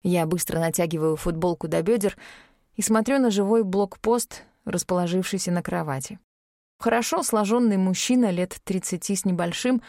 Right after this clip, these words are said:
покрытый татуировками, растянувшимися по всему торсу. Его конечности запутались в пурпурных простынях.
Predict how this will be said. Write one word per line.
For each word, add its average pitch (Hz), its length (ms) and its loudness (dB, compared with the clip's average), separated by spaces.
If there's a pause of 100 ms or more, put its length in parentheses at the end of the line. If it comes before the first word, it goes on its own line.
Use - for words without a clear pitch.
(520)
покрытый 214 400 2
татуировками, 185 760 0
растянувшимися 170 1040 -2
по 170 80 -2
всему 170 320 -2
торсу. - 440 -6 (440)
Его 190 280 2
конечности 202 720 0
запутались 180 840 -2 (220)
в - 140 -18
пурпурных 175 680 -2
простынях. 170 760 -2